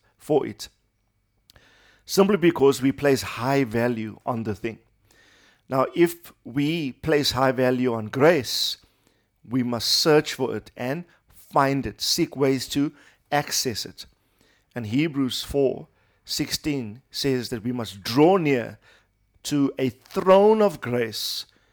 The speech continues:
to find grace.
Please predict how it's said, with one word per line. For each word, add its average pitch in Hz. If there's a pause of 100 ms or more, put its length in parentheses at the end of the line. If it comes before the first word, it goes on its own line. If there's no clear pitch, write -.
(240)
to 123
find 143 (440)
grace. 123